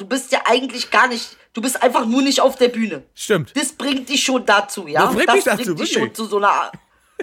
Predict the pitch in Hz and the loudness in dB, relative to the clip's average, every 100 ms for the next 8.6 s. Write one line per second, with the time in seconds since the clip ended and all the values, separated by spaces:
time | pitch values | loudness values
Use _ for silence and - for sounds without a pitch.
0 | - - 466 523 - _ _ _ - 131 | -10 -4 -2 -2 -6 _ _ _ -18 -16
1 | 147 131 101 - 113 113 120 107 - 107 | -16 -20 -18 -4 -4 -4 -6 -6 -8 -12
2 | - _ - _ 185 202 185 185 - _ | -12 _ -20 _ -6 -4 -6 -8 -12 _
3 | _ _ _ _ _ _ _ _ 147 220 | _ _ _ _ _ _ _ _ -8 -4
4 | 226 202 160 170 147 151 90 - 131 107 | -2 -2 -2 0 0 -2 -4 -12 -14 -16
5 | - 120 151 202 247 208 165 110 156 214 | -18 -14 -10 -6 -4 -4 -4 -6 -4 -4
6 | 254 254 226 262 254 277 - 190 190 226 | -4 -2 -2 -4 -6 -8 -8 -10 -8 -10
7 | 226 220 220 - 254 247 214 233 247 220 | -8 -8 -8 -6 -6 -4 -4 -4 -4 -6
8 | 208 214 202 208 294 - | -6 -4 -2 -4 -6 -10